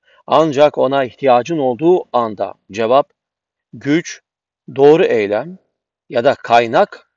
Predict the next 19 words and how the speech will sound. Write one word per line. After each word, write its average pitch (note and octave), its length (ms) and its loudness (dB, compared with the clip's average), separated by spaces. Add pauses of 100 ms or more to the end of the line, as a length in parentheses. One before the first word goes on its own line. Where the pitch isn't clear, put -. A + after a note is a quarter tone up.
(140)
ortaya G2+ 460 2
çıkacaktır. - 760 -10 (2750)
Bir F#3 160 0
gün G3 260 -2
bunu D#3 180 -2
yapacağım. B2+ 560 -4 (960)
Hedefin D#3 640 0
şimdiki C#3 680 -6
anı B2 360 2
sonuca C#3 420 -4
götüren D3+ 420 -2
bir D3 100 -6
vasıtaya C#3 480 -4
indirgeyeceğin C#3 800 -6
kadar B2 340 -4
çok G3 360 -6 (440)
dikkatini D3+ 500 -6
alıyor C3+ 420 -6
mu? - 100 -20